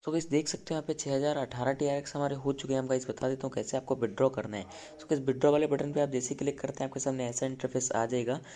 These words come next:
यहाँ पे आप देख सकते हो, आपको यहाँ पे अपना वॉलेट एड्रेस डाल देना है। यहाँ पे विड्रॉ लिमिट जो आपकी यहाँ पे है, यहाँ पे देख सकते हो ज़ीरो पॉइंट नाइन ज़ीरो यहाँ पे हो चुकी है। So गाइस, ज़ीरो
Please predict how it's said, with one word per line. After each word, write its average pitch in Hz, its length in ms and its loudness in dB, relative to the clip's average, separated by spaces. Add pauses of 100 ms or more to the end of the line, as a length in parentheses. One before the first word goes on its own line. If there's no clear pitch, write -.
(220)
यहाँ 135 120 0
पे 139 80 -2
आप 135 100 2
देख 135 220 -2
सकते - 220 -2
हो, 135 60 4
आपको 139 120 0
यहाँ 139 120 0
पे 139 60 0
अपना 139 200 -2
वॉलेट 120 320 -2
एड्रेस 131 360 0
डाल 120 160 0
देना 131 160 -2
है। 127 60 0
यहाँ 127 80 -2
पे 123 120 -4
विड्रॉ 117 260 2
लिमिट 131 300 -2
जो 127 100 0
आपकी 120 240 -6
यहाँ 117 180 -6
पे 117 60 -2
है, 113 100 0
यहाँ - 520 -8
पे 120 80 0
देख 131 240 2
सकते 131 220 0
हो 120 60 -2
ज़ीरो 123 280 2
पॉइंट 135 380 -4 (520)
नाइन 120 340 -2
ज़ीरो 127 200 2
यहाँ 113 220 -2
पे 147 80 2
हो 104 220 -2
चुकी 104 220 -6
है। 107 60 -2
So 117 120 -4
गाइस, 120 160 0
ज़ीरो 127 200 2